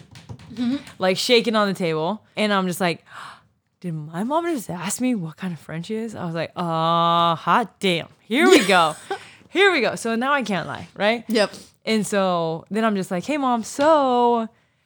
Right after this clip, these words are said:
Speaker 2: um, she's," uh, and I'm, like, shaking in, I have, like, restless leg syndrome, and they were going crazy.
Speaker 1: Yeah.
Speaker 2: Boom, boom, boom. And then she was, little voice from the outside, little whisper from her was like,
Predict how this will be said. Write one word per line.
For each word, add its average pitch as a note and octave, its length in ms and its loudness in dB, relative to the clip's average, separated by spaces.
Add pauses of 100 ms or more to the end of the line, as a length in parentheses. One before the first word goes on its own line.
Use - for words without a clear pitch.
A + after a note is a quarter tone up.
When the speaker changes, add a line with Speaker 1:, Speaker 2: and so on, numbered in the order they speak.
(140)
Speaker 2:
um, G3 360 2
she's," A3+ 800 -2 (220)
uh, F3 720 -12
and G#3 140 -2
I'm, F#3+ 240 -2
like, D#3 460 -8
shaking F#3+ 480 -4
in, F#3+ 240 -2
I F#3 100 -4
have, F#3+ 260 -4
like, F3 260 -4
restless F3+ 380 -2
leg E3 180 -4
syndrome, G3 340 -4 (160)
and A3 140 4
they A3 80 6
were G3 80 2
going F3 200 0
crazy. E3 340 -6
Speaker 1:
Yeah. F#3+ 280 -2 (100)
Speaker 2:
Boom, A#3+ 220 2
boom, - 20 0
boom. F#3 320 -2 (160)
And G#3 220 0
then E3+ 260 -2
she E3+ 160 -8
was, E3 160 -10 (120)
little F3 220 -8
voice E3+ 380 -2
from E3 260 -2
the D#3+ 140 0
outside, D#3 580 0
little D#3+ 320 -2
whisper D#3+ 460 -2
from E3+ 200 -4
her F3 240 -2
was D#3+ 200 -8
like, D#3 160 -10